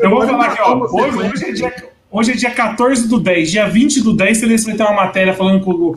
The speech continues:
Speaker 1: Sampaoli ameaçou largar o cargo. Toda semana o cara faz isso.
Speaker 2: É que ele engatou uma sequência de vitória aí e deu uma aliviada, mas enquanto tava meio patinando aí, tava todo, todo dia tinha matéria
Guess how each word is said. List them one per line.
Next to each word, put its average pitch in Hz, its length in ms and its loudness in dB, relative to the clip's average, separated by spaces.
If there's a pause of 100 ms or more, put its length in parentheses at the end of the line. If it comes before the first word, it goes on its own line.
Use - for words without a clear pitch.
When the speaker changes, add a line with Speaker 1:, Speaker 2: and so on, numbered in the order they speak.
(140)
Speaker 1:
Sampaoli 165 880 2
ameaçou 160 440 0
largar 151 260 4
o 143 80 0
cargo. 131 320 2
Toda 262 180 2
semana 208 320 0
o 190 40 -4
cara 175 140 -2
faz 135 200 0
isso. 127 260 0 (460)
Speaker 2:
É 151 80 -2
que 156 80 -8
ele 202 120 -2
engatou 240 360 0
uma 220 160 -2
sequência 160 480 -8
de 147 80 -10
vitória 135 560 -10
aí 151 280 -10
e - 20 -10
deu 214 160 -6
uma 247 140 -10
aliviada, 208 580 -6
mas 143 320 -8
enquanto 165 300 -6
tava 202 200 -6
meio 208 220 -4
patinando 175 580 -2
aí, 170 260 -4
tava 302 280 -8
todo, 311 340 -12
todo 320 300 -8
dia 247 160 -2
tinha 202 160 -4
matéria 156 500 -4